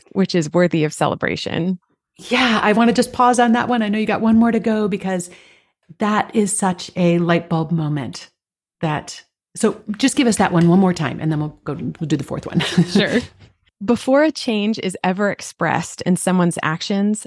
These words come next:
Speaker 1: there's actually a lot of change that's taken place.
Speaker 2: Yeah.
Speaker 1: And lastly, change is a complex process and may involve being at different stages of change simultaneously.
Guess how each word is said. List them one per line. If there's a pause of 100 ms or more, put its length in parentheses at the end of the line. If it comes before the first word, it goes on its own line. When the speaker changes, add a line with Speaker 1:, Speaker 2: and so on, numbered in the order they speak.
(120)
Speaker 1:
there's (120)
actually
a
lot
of
change
that's
taken
place. (400)
Speaker 2:
Yeah. (720)
Speaker 1:
And
lastly, (240)
change (100)
is
a
complex
process (280)
and
may
involve
being
at (120)
different
stages
of
change
simultaneously.